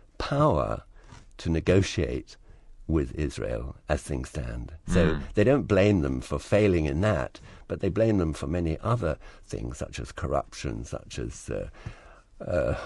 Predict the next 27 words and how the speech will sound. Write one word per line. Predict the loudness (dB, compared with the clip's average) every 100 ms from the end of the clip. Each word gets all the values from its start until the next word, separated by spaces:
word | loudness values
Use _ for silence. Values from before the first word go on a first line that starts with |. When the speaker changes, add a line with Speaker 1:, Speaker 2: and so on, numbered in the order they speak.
| -8 -6 -8 -8 -10 -10
Speaker 1:
connivance | -4 0 4 4 4 2 -4 -6
with | -4 -4
even, | -4 -4 -6 -6
uh, | -4 -4 -4 -6 -14 -20 -20 -8
the | -6
Israeli | -4 -6 -6 -6
government. | -8 -8 -10 -12 -14 -18 -20 -20 _ -20 -20 -20 -6
Speaker 2:
How | -2
easy | 0 0 0
is | 0
it | -2 -4
to | -4
work | 0 2 0 -4 -16 -20 -20 -20 _ _
in | -4 -2
an | -2
environment | -2 0 2 2 2 -2 -2
like | -2 -2 -6
this? | -6 -4 -8 -10 -20 -20 -20 -20 -20 -20 -20 _ -20 -14
Um, | -6 -4 -2 -2 -6
you're | 0 2
dealing | 6 6 6 2
with, | 0 -4 -16 -18 -20 -12
um, | -8 -6 -6 -10 -16 -18 -16 -16 -16 -16 -14 -2
very | 0 0
troubled | 4 4 4 0
people | 0 0 0
anyway. | 4 6 6 4 -2 -6 -6